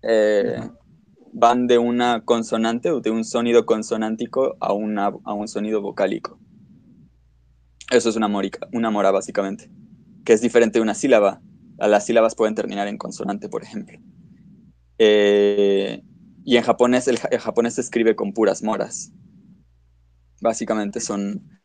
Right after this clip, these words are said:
Speaker 1: eh, moras, moras, moras. Es como su sistema de escritura y, y fonético.
Speaker 2: Como el
Speaker 1: Ah.
Speaker 2: sashitsu, seso y esas.
Speaker 1: Ajá, ajá, ajá.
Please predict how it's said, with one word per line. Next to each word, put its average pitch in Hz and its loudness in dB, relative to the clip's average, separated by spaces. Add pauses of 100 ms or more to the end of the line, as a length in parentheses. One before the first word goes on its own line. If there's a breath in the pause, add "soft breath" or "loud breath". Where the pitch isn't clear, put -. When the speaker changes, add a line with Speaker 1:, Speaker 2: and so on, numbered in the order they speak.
(760)
Speaker 1:
eh, 113 10
moras, 123 4
moras, 113 2
moras. 143 4
Es 123 2
como 120 2
su 120 -4
sistema - 0
de 110 0
escritura 120 4
y, 135 2 (100)
y 120 0
fonético. - -2 (1040)
Speaker 2:
Como 139 0
el 139 -2
Speaker 1:
Ah. 117 -6
Speaker 2:
sashitsu, 147 2
seso 135 -2
y 131 -2
esas. 127 -6
Speaker 1:
Ajá, 110 0
ajá, 110 -4
ajá. 113 -12